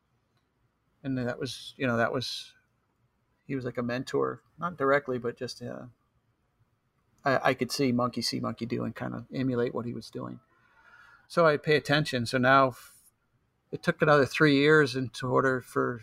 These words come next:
Nemo to actually manifest itself. Um, but in the meantime, now when I was on all these commercial shoots for big companies, big agencies, I would pay attention. I'd keep the photo briefs. I'd keep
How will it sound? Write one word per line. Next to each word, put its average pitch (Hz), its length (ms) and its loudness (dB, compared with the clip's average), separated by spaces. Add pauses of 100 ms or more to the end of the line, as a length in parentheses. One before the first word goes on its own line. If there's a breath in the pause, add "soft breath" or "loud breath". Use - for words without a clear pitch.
Nemo 135 240 4
to 120 120 6
actually 123 360 0
manifest 120 640 -6
itself. 127 480 -6 (240)
Um, 123 400 -10 (720)
but 147 140 6
in 131 60 0
the 123 60 2
meantime, 131 560 4
now 127 180 8
when 127 100 6
I 127 80 6
was 120 120 2
on 117 180 4
all 113 160 0
these 113 160 -4
commercial 123 440 -4
shoots 147 380 -4
for - 160 -6
big 117 220 -6
companies, 123 840 -6 (640)
big 127 160 0
agencies, 127 800 0
I 131 100 6
would 131 140 2
pay 131 120 0
attention. 131 500 -4
I'd 139 180 -8
keep 135 240 -4
the 117 80 -4
photo 127 280 6
briefs. 139 460 2
I'd 120 180 -4
keep - 280 -10